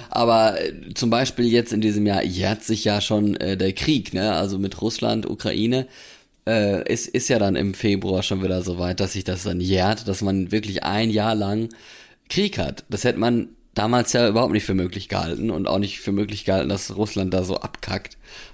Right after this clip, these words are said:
was ja gut ist. Aber ja, hätte man auf jeden Fall nicht für möglich gehalten. Das, das haben wir dieses Jahr vor. Und manche haben sich ja schon gefragt, im letzten Jahr schon,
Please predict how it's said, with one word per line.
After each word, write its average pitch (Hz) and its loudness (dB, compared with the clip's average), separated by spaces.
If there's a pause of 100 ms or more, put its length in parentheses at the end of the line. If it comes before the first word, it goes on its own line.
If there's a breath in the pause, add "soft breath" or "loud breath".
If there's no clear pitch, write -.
was 87 -4
ja 90 -2 (460)
gut 101 0
ist. - 0 (180)
Aber 92 0 (180)
ja, - -8 (540 loud breath)
hätte 110 -4
man 98 2
auf 92 -2
jeden 101 0
Fall 101 0
nicht 98 -4
für 98 -4
möglich - -6
gehalten. 82 -2
Das, 110 -2
das - -2
haben 160 2
wir 147 2
dieses 147 0
Jahr 123 0
vor. 117 0 (400 loud breath)
Und 131 2
manche 139 0
haben 156 0
sich 147 -6
ja 139 0
schon 135 -2
gefragt, 110 0
im 101 0
letzten 120 0
Jahr 87 -2
schon, 98 0